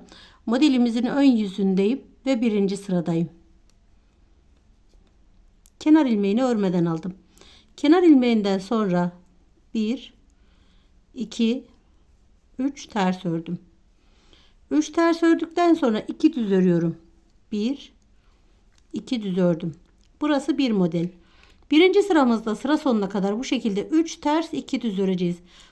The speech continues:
Bakın beş ilmeğin üzerine kurduk modelimizi. Ve bu, bunu tekrarlıyorum. Bir, iki, üç ters ördüm. İki düz örüyorum. Bir, iki düz ördüm.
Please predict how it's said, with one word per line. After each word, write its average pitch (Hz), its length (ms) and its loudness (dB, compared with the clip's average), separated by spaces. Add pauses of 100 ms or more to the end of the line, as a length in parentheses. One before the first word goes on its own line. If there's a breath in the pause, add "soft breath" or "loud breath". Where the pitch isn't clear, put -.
(160 soft breath)
Bakın 220 300 -2
beş 320 240 2
ilmeğin 247 360 2
üzerine 226 480 0
kurduk 202 360 -6
modelimizi. 180 680 0 (500 soft breath)
Ve 311 180 2
bu, 311 340 8 (240)
bunu 320 220 8
tekrarlıyorum. 214 880 2
Bir, 214 420 -2 (920)
iki, 226 600 -2 (1700 soft breath)
üç 262 300 -4
ters 214 400 -4
ördüm. 180 380 -2 (840 soft breath)
İki 294 280 -2
düz 247 180 -2
örüyorum. 180 500 2 (160)
Bir, 214 440 -6 (720)
iki 202 240 -8
düz 180 180 -4
ördüm. 175 360 -2